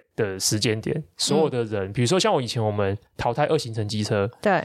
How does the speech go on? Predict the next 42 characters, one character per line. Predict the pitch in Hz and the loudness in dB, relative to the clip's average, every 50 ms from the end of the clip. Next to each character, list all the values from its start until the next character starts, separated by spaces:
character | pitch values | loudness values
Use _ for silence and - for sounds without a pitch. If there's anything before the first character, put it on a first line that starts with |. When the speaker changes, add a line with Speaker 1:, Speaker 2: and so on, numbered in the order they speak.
| 170 - | -4 -8
Speaker 1:
换 | - - 180 165 | -6 -2 0 0
成 | 135 120 117 | 2 0 0
四 | 117 160 139 | 0 0 0
行 | 110 117 110 113 | 0 0 -2 -2
程， | - - - - 123 - - | -2 -2 -2 -2 -4 -6 -2
Speaker 2:
嗯。 | - 196 202 185 165 175 160 - | 0 2 2 2 0 -2 -4 -2
Speaker 1:
那 | - 185 | 0 0
这 | 180 175 185 | 2 2 0
件 | 185 180 | 0 0
事 | 180 185 | 0 0
情 | 135 113 110 | 0 2 2
是 | - 151 147 127 117 107 101 _ | 2 2 2 2 2 -2 -4 _
全 | - - - 131 113 | -4 -2 0 0 -2
民 | 131 135 120 104 104 | 0 -2 -4 -2 -2
就 | - 131 | 0 2
是 | 131 131 131 127 - - | 2 2 2 0 -4 -6
通 | - - 143 135 143 | -4 -2 -2 0 0
用 | 156 135 110 101 | -2 -2 -2 -4
的， | - - _ _ _ - | -10 -14 _ _ _ 0
Speaker 2:
嗯。 | 208 214 202 170 151 160 | 2 2 2 2 2 0
Speaker 1:
它 | 147 139 143 139 | 2 2 2 0
不 | - - 165 | 0 -2 -2
分 | 156 - 139 127 | 0 0 0 -2
产 | 123 - 101 98 | -2 -4 -4 -2
业， | 107 120 113 98 95 _ _ _ _ _ _ _ _ _ _ - | 0 0 0 0 -2 _ _ _ _ _ _ _ _ _ _ -2
不 | - 151 | 0 2
论 | 180 196 156 | 2 2 2
你 | |
是 | 151 180 | 2 2
什 | 151 131 | 0 0
么 | 107 127 | 2 2
用 | 143 131 | 2 2
途， | 117 110 | 2 2
你 | 104 110 | 2 2
是 | 113 165 | 2 4
营 | 147 151 151 | 4 4 4
业 | 165 185 185 | 4 4 4
用 | 190 190 170 160 | 4 2 2 2
途 | 143 143 127 | 2 2 2
啊， | 131 131 135 135 135 | 4 4 4 2 2
你 | 131 127 | 0 -2
是 | 117 147 | -2 -2